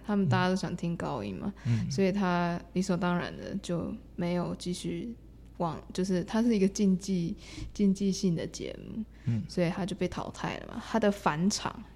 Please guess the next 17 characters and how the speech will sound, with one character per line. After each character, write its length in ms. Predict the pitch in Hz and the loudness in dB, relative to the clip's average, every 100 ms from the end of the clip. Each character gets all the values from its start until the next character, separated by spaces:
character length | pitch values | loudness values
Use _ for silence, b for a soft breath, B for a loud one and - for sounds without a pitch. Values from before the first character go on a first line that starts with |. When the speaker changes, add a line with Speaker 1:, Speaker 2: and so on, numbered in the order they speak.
| - | 0
Speaker 1:
就 140 | 190 | 4
是 40 | 196 | 4
返 260 | 185 151 | 4 0
场 200 | - 131 | 0 0
会 120 | 185 175 | 0 2
在 240 | 170 165 B B B B | 0 -2 B B B B
表 180 | 175 165 | 0 2
演 140 | 180 | 2
一 80 | 185 | 2
首 220 | 190 - - | -2 -6 -8
歌， 200 | - - | -8 -4
就 120 | 165 | -2
是 120 | 170 | 0
《日 140 | 170 165 | 0 0
落 160 | 160 - | -2 -2
大 180 | 131 | -4
道》， 240 | - - | -6 -8